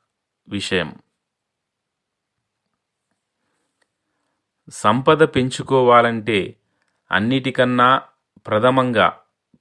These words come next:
పెరిగే డబ్బు విలువ తెలుసుకోవాలి. అవసరమైన దానికి ఖర్చు పెట్టకపోవటం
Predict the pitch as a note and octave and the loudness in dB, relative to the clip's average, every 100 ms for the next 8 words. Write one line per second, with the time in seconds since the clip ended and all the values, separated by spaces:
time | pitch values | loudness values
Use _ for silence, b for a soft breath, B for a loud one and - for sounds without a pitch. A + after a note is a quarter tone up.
0 | - A#2 C3 C#3 D3 B2+ G#2+ G2+ B2 C#3 | -8 -6 -4 -2 -2 0 0 0 -2 -2
1 | C#3 C#3 C3 A2 G#2 - - F#2+ F2 D#2 | -2 0 -2 -4 -6 -8 -4 -2 0 -4
2 | - _ _ _ _ _ _ _ _ _ | -10 _ _ _ _ _ _ _ _ _
3 | _ _ _ _ _ _ _ _ _ _ | _ _ _ _ _ _ _ _ _ _
4 | _ _ _ _ _ _ _ _ _ _ | _ _ _ _ _ _ _ _ _ _
5 | _ _ _ _ _ - G#2+ C3+ C3 C#3 | _ _ _ _ _ -8 0 0 2 0
6 | C#3 C#3 C3+ A#2+ A#2 A#2+ A#2+ B2 B2 - | 2 0 0 2 2 2 -4 -6 -8 -8
7 | - G#2 - - A2 G#2+ B2 B2 A#2+ A#2 | -8 -6 -8 -6 -6 -4 -4 -4 -2 -2
8 | A2+ G#2+ A2 | 0 -2 -6